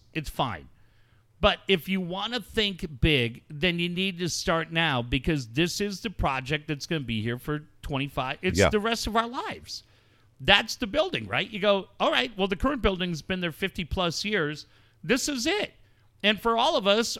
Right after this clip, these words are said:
Speaker 1: I look and I go, "Dude, I live in a town where my twelve-year-old sons are gonna go to a college football stadium that's basically T C U."
Speaker 2: Yep.
Speaker 1: Right?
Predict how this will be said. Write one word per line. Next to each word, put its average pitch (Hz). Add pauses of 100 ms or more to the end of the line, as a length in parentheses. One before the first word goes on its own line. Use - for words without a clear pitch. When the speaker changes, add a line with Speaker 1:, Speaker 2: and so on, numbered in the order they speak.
Speaker 1:
I 208
look 233
and 240
I 220
go, 220
"Dude, 415
I 254
live 208
in 294
a 320
town 151 (1080)
where 165
my 156
twelve-year-old 208
sons 131 (540)
are 165
gonna 175
go 170
to 160
a 139
college 175
football 160
stadium 139
that's 131
basically 156
T 147
C 156
U." 98 (100)
Speaker 2:
Yep. -
Speaker 1:
Right? 156